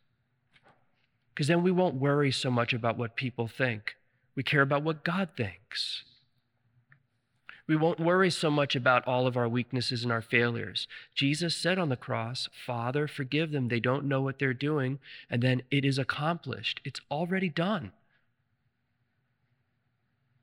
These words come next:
It's already done. I loved hearing Father Seraphim in a little video saying, "We don't need to be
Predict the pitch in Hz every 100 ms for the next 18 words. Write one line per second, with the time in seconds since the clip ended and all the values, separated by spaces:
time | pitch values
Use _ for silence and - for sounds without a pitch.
0 | _ _ _ _ _ 180 - 180 208 226
1 | 190 170 190 156 90 - _ _ _ -
2 | - 143 143 185 165 170 - 156 156 135
3 | 143 143 139 - 151 156 151 139 131 139
4 | 135 117 147 175 135 - 139 131 143 175
5 | 160 175 143 143 151 139